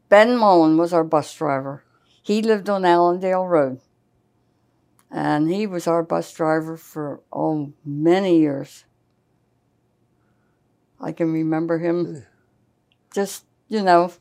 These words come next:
Speaker 2: Mm-hmm.
Speaker 1: He, he se-, to us, he seemed like an older man, but he
Speaker 2: Right.
Speaker 1: wasn't that much older. He was
Speaker 2: Yeah.
Speaker 1: about the same age as my father, I guess
Speaker 2: Yes.
Speaker 1: it was.
Speaker 2: Okay. Was it a yellow bus?
Speaker 1: Yes, it
Speaker 2: <laughs>
Speaker 1: was. It was a yellow bus.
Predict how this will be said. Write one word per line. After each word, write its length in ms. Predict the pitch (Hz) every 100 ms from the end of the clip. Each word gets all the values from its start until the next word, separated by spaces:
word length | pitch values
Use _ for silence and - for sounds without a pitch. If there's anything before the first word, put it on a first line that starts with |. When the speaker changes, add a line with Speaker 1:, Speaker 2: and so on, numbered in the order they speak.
| _
Speaker 2:
Mm-hmm. 240 | 127 127 170 _ _ _ _ _ _ _ _ _ _
Speaker 1:
He, 240 | 226 247 -
he 180 | 233
se-, 340 | 202 - 226 -
to 120 | 233
us, 260 | 214 262 262
he 100 | 190
seemed 260 | 233 220
like 180 | 214 202
an 140 | 190
older 260 | 208 202 185
man, 420 | 180 226 233 196 170
but 120 | 160
he 60 | 165
Speaker 2:
Right. 60 |
Speaker 1:
wasn't 300 | 175 190 185
that 180 | 185 170
much 200 | 180 170
older. 320 | 175 190 196 170
He 60 |
was 160 | 156 147
Speaker 2:
Yeah. 60 |
Speaker 1:
about 160 | 165 156
the 180 | 160 151
same 320 | 151 175 175
age 220 | 165 160
as 100 | 170
my 240 | 156 160 156 _ _ _ _ _ _
father, 440 | - 156 202 190
I 100 | 147
guess 180 | 147 143
Speaker 2:
Yes. 20 | -
Speaker 1:
it 100 | -
was. 320 | 170 170 -
Speaker 2:
Okay. 180 | - 208 _ _ _ _ _
Was 140 | 135
it 80 | 127
a 40 | 131
yellow 280 | 127 143
bus? 300 | 139 147 165 - _ _ - -
Speaker 1:
Yes, 300 | - 147 156
it 120 | - 113
Speaker 2:
<laughs> 0 |
Speaker 1:
was. 640 | 254 339 330 311 269 - -
It 160 | 180
was 140 | 180 190
a 60 |
yellow 360 | 196 233 277 294
bus. 500 | 262 269 277 - -